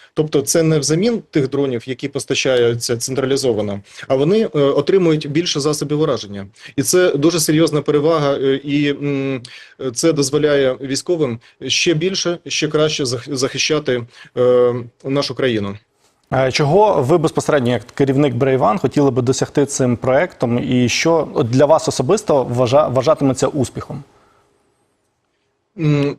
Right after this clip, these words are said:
Speaker 1: для нас найголовніше, е, це забезпечувати і допомагати військовим отримувати, е, найновіші, найефективніші засоби ураження.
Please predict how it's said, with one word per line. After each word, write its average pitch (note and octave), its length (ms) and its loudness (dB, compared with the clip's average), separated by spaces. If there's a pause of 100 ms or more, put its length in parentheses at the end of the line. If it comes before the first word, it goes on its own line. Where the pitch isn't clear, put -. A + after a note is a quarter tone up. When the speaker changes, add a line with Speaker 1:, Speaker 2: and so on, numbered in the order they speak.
(100)
Speaker 1:
для D#3 180 2
нас G#3 180 0
найголовніше, E3 840 0
е, C#3 300 0 (220)
це E3+ 300 0
забезпечувати D3+ 880 -4
і C3+ 300 -2
допомагати D3 580 -4
військовим D3 540 -4 (300)
отримувати, C#3+ 840 2
е, B2+ 460 4 (240)
найновіші, D#3 840 0
найефективніші C#3+ 1500 -4
засоби C3 420 -2
ураження. G#2 480 -2